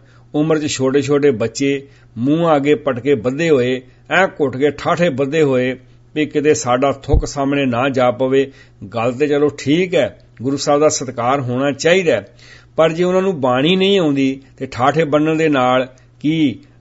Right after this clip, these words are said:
ਫਿਰ ਪਾਠ ਕਿਸੇ ਨੂੰ ਅਸੀਂ ਸੁਣਾ ਸਕਦੇ ਹਾਂ? ਔਰ ਇਹ ਸੋਧ ਦਾ ਪਾਠ ਭੋਗ ਪਿਆ, ਸਮਾਪਤੀ ਹੋਈ, ਅੱਗੇ ਇੱਕ ਜੱਗ ਲੈ ਕੇ ਥੱਲੇ ਭਾਂਡਾ ਰੱਖ ਕੇ ਇੱਕ ਭਰਾ ਪਾਣੀ ਪਾਉਣ ਲੱਗ ਪਿਆ। ਉਹਨੂੰ ਪੁੱਛਿਆ, "ਤੂੰ ਇਹ ਕੀ ਕਰ ਰਿਹਾ?"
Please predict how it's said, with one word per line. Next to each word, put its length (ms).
ਫਿਰ 200
ਪਾਠ 380
ਕਿਸੇ 380
ਨੂੰ 140
ਅਸੀਂ 180
ਸੁਣਾ 300
ਸਕਦੇ 480
ਹਾਂ? 140
ਔਰ 180
ਇਹ 160
ਸੋਧ 400
ਦਾ 120
ਪਾਠ 480
ਭੋਗ 300
ਪਿਆ, 280
ਸਮਾਪਤੀ 580
ਹੋਈ, 420
ਅੱਗੇ 240
ਇੱਕ 140
ਜੱਗ 320
ਲੈ 260
ਕੇ 320
ਥੱਲੇ 260
ਭਾਂਡਾ 440
ਰੱਖ 300
ਕੇ 320
ਇੱਕ 240
ਭਰਾ 360
ਪਾਣੀ 400
ਪਾਉਣ 300
ਲੱਗ 260
ਪਿਆ। 320
ਉਹਨੂੰ 180
ਪੁੱਛਿਆ, 380
"ਤੂੰ 320
ਇਹ 100
ਕੀ 140
ਕਰ 160
ਰਿਹਾ?" 320